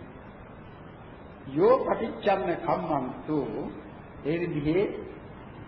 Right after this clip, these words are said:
රඟවාගත්ත ක්‍රියා ඇති තැනැත්තේ සංජඤ්ඤා වසලෝමි.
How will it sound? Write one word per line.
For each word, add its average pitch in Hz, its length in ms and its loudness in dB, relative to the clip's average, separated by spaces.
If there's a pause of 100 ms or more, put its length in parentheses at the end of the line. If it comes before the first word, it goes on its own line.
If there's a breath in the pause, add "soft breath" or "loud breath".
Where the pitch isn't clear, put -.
(140)
රඟවාගත්ත 247 880 8 (380)
ක්‍රියා 214 360 6
ඇති 185 300 4
තැනැත්තේ 170 600 -2 (1900)
සංජඤ්ඤා 160 760 2
වසලෝමි. 139 560 -4